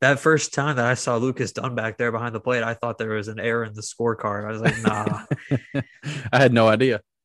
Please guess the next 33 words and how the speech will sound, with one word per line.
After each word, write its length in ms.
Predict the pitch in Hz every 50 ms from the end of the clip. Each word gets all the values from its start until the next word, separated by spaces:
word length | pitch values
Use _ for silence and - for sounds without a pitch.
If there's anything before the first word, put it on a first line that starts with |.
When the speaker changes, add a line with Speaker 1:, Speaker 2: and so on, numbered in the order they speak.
| _ _ _ _ _ _ _ _ _ _ _ _ _ _ _ - - _ -
Speaker 1:
And 140 | 131 135
then 340 | 139 135 131 127 123 120 117
finally, 340 | 110 - 147 151 147 147 147
just 160 | 131 127 -
want 120 | 143 139 123
to 60 | 117
point 200 | - 143 135 127
out 180 | 120 117 110
Justin 380 | 107 120 123 120 - - - 117
Levy. 500 | 113 113 120 127 117 123 135 135 131 123 _ _ - -
Uh, 240 | 117 113 113 113 110 113 110
Levy 560 | 113 113 117 123 131 135 139 139 139 143 139 -
was 680 | 117 113 113 117 113 110 107 107 107 104 - - - - 139
signed 380 | 131 - 143 135 143 147 139
in 60 | 135
twenty 240 | 123 - 151 151 139
twenty 300 | 117 - 135 135 143 143
as 100 | 135 117
a 60 | 117
non-drafted 1080 | 113 117 120 127 127 123 123 - - 110 - - 123 104 - 120 123 135 - - 110 104
free 240 | - 123 120 120 113
agent. 340 | 117 127 127 139 143 131 -
I 80 | 120 117
think 160 | 113 135 131
he's 120 | 123 120 -
kinda 260 | - 127 117 113 110
carried 300 | - - 123 123 123 107
that 180 | 113 117 113 -
chip 180 | - 131 127 -
on 120 | 113 110 110
his 120 | 110 110
shoulder 340 | - - 123 120 110 107 104
too. 400 | - - 131 135 127 120 110